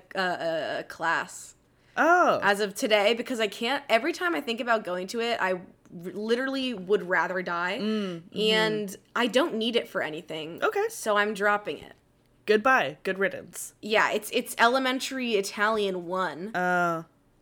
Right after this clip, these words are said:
Speaker 1: Which I was taking
Speaker 2: For, like,
Speaker 1: because it sounded
Speaker 2: opera.
Speaker 1: fun and, and, and I was interested in it.
Speaker 2: Yeah.
Speaker 1: But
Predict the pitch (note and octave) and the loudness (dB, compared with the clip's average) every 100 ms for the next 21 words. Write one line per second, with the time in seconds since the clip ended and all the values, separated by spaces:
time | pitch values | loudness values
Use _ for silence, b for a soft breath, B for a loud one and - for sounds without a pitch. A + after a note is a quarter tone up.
0 | - B3 A#3 A#3+ A3+ A3+ D4+ C#4+ B3+ G#3+ | -8 -4 0 4 4 2 0 -2 -2 -6
1 | - - E3 F#3 - E3+ G#3 D3+ D#3 A3+ | -10 -10 -2 2 2 2 2 4 4 4
2 | D#3+ D3+ D#3 C4 B3+ A#3 G#3 G#3 F#3+ G#3 | 4 2 2 2 2 0 -2 -2 -2 -2
3 | G#3 G3 D3 G3+ G3 F#3+ F3+ A#2 F#3 G3 | -2 -4 -4 -2 -2 -4 -4 -2 0 0
4 | G3 G3+ G3+ E3+ D#3+ F3 - B B A#3+ | -2 -6 -6 -6 -8 -8 -10 B B -2
5 | A#3+ A#3+ | 4 4